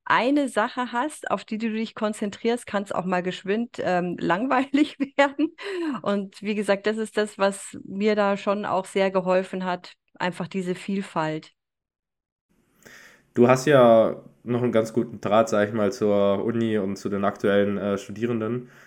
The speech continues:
Speaker 2: Deswegen würde mich interessieren, wie sich vielleicht so das Studium verändert hat, seit du, äh, Student warst in Bayreuth und halt, äh, wie es jetzt so vielleicht ist.
Speaker 1: Also was ich echt toll finde, und da denke ich manchmal, „Boah, ich hab zu früh studiert“, ist,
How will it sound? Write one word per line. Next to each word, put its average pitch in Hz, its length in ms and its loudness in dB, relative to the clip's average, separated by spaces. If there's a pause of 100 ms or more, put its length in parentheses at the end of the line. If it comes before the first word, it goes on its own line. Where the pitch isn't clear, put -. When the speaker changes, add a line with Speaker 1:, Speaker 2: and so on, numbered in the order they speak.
(100)
Speaker 2:
Deswegen 113 300 0
würde 113 120 0
mich 110 120 -4
interessieren, 101 800 -2
wie 113 120 -2
sich 117 200 -6
vielleicht 104 260 0
so 107 80 -6
das 101 100 -8
Studium 107 720 -2
verändert 127 420 -4
hat, 127 140 -2
seit - 420 -4
du, 135 260 0 (360)
äh, 120 260 0
Student 123 380 0
warst 127 220 0
in 117 100 -6
Bayreuth 120 420 2
und 104 300 -8
halt, 95 260 -4
äh, 98 240 -6
wie 104 60 -10
es - 140 -12
jetzt 120 180 0
so 117 180 -2
vielleicht 113 360 -6
ist. - 260 -8 (1500)
Speaker 1:
Also 175 180 0
was 190 160 2
ich - 280 -2 (580)
echt - 360 2
toll 196 320 4
finde, 185 400 0
und 185 100 -2
da 180 80 2
denke 185 280 0
ich 190 100 -14
manchmal, 180 380 0
„Boah, 170 200 4
ich 185 140 -4
hab - 120 -4
zu 185 140 -6
früh 208 260 -4
studiert“, 190 680 -2
ist, - 440 -6